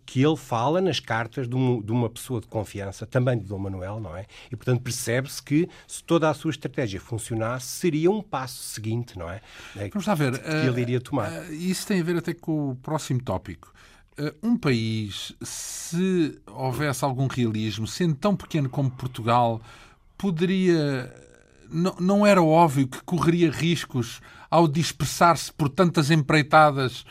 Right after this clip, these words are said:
Speaker 2: pelo mundo todo, fazer isto e aquilo e mais quinhentos? Eh, não, não, <laughs> não, não era
Speaker 1: É.
Speaker 2: óbvio que, que era demais para um pequeno país, porque Portugal era o que é hoje, não é? Em, em
Speaker 1: Exatamente,
Speaker 2: tamanho.
Speaker 1: não cresceu.
Speaker 2: Não, não,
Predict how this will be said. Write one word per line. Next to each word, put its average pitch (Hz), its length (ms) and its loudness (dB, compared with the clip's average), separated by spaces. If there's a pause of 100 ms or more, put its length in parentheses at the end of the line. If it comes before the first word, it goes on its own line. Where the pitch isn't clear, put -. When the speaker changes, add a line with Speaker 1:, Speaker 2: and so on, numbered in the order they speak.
(280)
Speaker 2:
pelo 160 160 8
mundo 165 260 8
todo, 180 300 8
fazer 156 340 4
isto 170 280 2
e 156 60 6
aquilo 170 300 2
e 165 60 6
mais 160 220 4
quinhentos? 165 520 0 (480)
Eh, - 360 -10
não, 190 520 4
não, 202 300 4
<laughs> - 20 4
não, 214 120 8 (240)
não 208 240 8
era 240 140 8
Speaker 1:
É. - 20 10
Speaker 2:
óbvio 185 600 10 (300)
que, 175 380 8
que 180 180 4
era 185 160 8
demais 170 500 8
para 170 140 -2
um 160 160 2
pequeno 147 400 0
país, 131 460 0
porque - 240 -10
Portugal 131 500 2 (160)
era 214 180 2
o 226 40 4
que 240 160 0
é 240 40 4
hoje, 214 360 4
não 104 80 -4
é? 143 200 -4
Em, 135 300 2
em 127 240 0
Speaker 1:
Exatamente, 127 100 -2
Speaker 2:
tamanho. 151 560 2
Speaker 1:
não 110 120 -2
cresceu. - 400 -8 (100)
Speaker 2:
Não, 147 240 6
não, 160 140 8